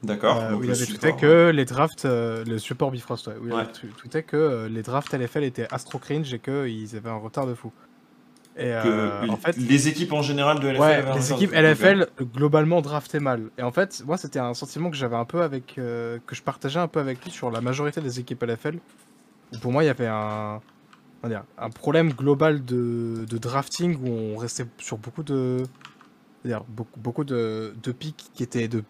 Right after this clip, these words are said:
Speaker 2: devenus des picks de confort, mais qui en fait, d'un point de vue méta, étaient pas,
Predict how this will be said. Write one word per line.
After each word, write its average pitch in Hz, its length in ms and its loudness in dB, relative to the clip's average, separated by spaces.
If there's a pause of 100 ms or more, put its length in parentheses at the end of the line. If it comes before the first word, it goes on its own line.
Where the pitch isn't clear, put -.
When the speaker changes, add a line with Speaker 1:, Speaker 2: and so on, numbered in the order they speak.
(180)
Speaker 2:
devenus 131 240 0
des 151 80 0
picks 151 160 -4
de 135 100 0
confort, 156 360 4
mais 127 100 2
qui 120 140 -2
en 117 40 -2
fait, 143 140 -2
d'un 131 140 -2
point 117 160 -6
de 110 40 -10
vue 117 60 -8
méta, 120 380 0
étaient 113 180 -6
pas, 113 520 -2